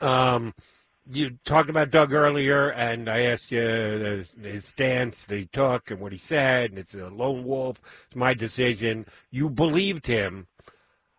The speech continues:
What can Doug say when you guys get a chance to talk to him tomorrow about why Alshon Jeffries is playing that you will believe that he is telling the truth? Is there anything that he can say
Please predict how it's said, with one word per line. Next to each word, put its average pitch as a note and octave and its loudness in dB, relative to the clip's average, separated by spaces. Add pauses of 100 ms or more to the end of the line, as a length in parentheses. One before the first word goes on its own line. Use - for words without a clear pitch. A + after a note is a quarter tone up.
(320)
What D3+ 0
can A#3 -2
Doug F#3+ 6
say E3+ 2
when D3 -2
you D#3 -4
guys D3 4
get C#3+ -2
a A2+ -12
chance C#3+ -4
to - -20
talk C#3+ -2
to C#3+ -6
him A#2+ -6
tomorrow A2+ 0 (460)
about C#3+ 2
why D#3+ 2
Alshon D#3+ -2
Jeffries C#3 -2
is A#2+ -6
playing G2 -4 (440)
that C#3+ 0
you D3 -4
will D#3 2
believe C#3 -2 (320)
that C3+ -4
he C3 -2
is B2 -4
telling C3 -2
the A2+ -4 (100)
truth? - -8
Is C3 0
there D3 4
anything A#3+ 2
that B3+ -2
he B3 -4
can B3 -6
say C4 2